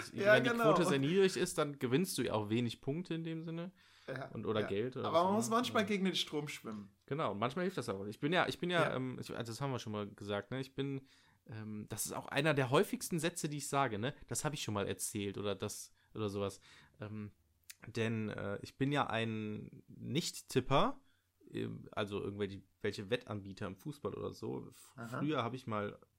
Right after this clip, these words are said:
Speaker 2: irgendwann mal angefangen, dann habe ich f-, relativ viel Geld gewonnen und das dann auch viel,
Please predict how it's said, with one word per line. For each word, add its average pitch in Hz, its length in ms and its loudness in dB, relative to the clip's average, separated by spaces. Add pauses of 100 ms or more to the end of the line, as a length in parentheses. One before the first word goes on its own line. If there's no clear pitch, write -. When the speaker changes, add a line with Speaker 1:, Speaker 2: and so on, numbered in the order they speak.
(140)
Speaker 2:
irgendwann 127 260 -4
mal 104 160 -2
angefangen, 165 680 -4
dann 120 100 -2
habe 123 120 -2
ich - 200 -12 (640)
f-, - 680 -14
relativ 175 380 0 (260)
viel 160 220 -4
Geld 123 460 2
gewonnen 196 400 0
und 147 100 -4
das 135 160 0
dann 135 140 -2
auch 110 160 -2
viel, 170 720 -2